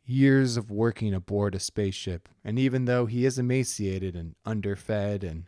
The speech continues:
running out of oxygen, the man barely moves, and instead wraps one of his burly arms around Nakora, squeezing him,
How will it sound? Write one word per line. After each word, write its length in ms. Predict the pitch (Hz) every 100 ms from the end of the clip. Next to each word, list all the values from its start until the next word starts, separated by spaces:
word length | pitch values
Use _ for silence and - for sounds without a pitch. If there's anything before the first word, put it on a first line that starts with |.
| _
running 280 | 120 127 120
out 120 | 117
of 120 | 110
oxygen, 800 | 110 110 - - 98 90 82 85 - _ _
the 80 | 104
man 420 | 104 110 113 107 -
barely 440 | 107 104 107 107
moves, 600 | 98 95 90 85 - - - -
and 140 | 123
instead 800 | 110 - - - 131 107 87 90 - -
wraps 560 | 110 110 104 - - 110 107
one 200 | 120 123
of 100 | 113
his 160 | 104 101
burly 500 | 110 123 127 123 123
arms 460 | 117 113 110 95
around 400 | 101 98 98 95
Nakora, 560 | 90 - 104 95 87 87 _ -
squeezing 720 | - - 131 131 127 117 104
him, 380 | 95 87 82